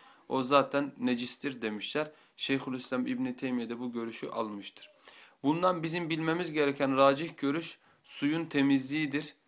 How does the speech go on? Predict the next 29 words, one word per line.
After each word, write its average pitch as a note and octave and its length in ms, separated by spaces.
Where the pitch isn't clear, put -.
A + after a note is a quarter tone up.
Ee, G#2+ 400
suyun C#3 280
temiz C#3 380
ol-, B2+ 160
oluşudur. A#2+ 640
Eğer B2+ 240
şeyse B2+ 480
tabii G#2 300
ki, D3 280
çoksa, C3 560
eğer C#3 240
azsa D#3 680
burada C#3 400
meşhur C#3 420
bir C#3+ 100
hilaf C#3 400
vardır A#2+ 360
az B2+ 160
suyun B2+ 440
necaset B2 500
olup A#2 180
olmamasında. A2+ 880
Bizim C3+ 280
mezhebimiz C#3 640
diyor, B2+ 180
Hanbelileri B2 600
söylüyor, A#2+ 400
Şafilerin B2 560
mezhebi, B2+ 640